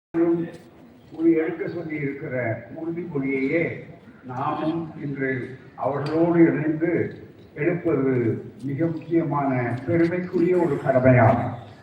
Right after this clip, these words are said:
அந்த வகையில இந்த உறுதிமொழியை நான் சொல்ல அன்புர்ந்து அனைவரும் தவறாமல் சிறப்பாக முழக்கமிட வேண்டும் என்று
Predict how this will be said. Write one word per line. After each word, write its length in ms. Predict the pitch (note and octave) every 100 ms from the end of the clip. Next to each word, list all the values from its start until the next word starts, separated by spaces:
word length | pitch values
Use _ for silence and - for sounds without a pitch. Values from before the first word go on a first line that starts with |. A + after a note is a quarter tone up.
| - -
அந்த 220 | - C#3 C3+
வகையில 420 | C#3 F3 E3 D3+ E3+ - - - - - - -
இந்த 140 | C#3 B2+ - -
உறுதிமொழியை 640 | E3 E3+ F3+ E3 D3+ D3 C3 A2+ - - -
நான் 220 | C3 C#3 C3 -
சொல்ல 220 | D3+ E3 E3+ - - - - - - -
அன்புர்ந்து 680 | D#3 D#3+ E3+ G3 F#3+ F#3 E3 C#3 A#2 A2+ -
அனைவரும் 600 | C3 D#3 E3 E3+ F#3 F#3+ - - - - - - -
தவறாமல் 680 | C3+ C3 D#3 E3 D3+ - E3+ F3+ - - - - - -
சிறப்பாக 560 | E3 E3+ E3+ F3 D#3 B2+ F3+ F3+ - - - - B2+
முழக்கமிட 500 | C#3+ E3 - E3+ D#3+
வேண்டும் 440 | D#3 D3 D3 C#3+ A#2+ - - - -
என்று 240 | D#3+ C3+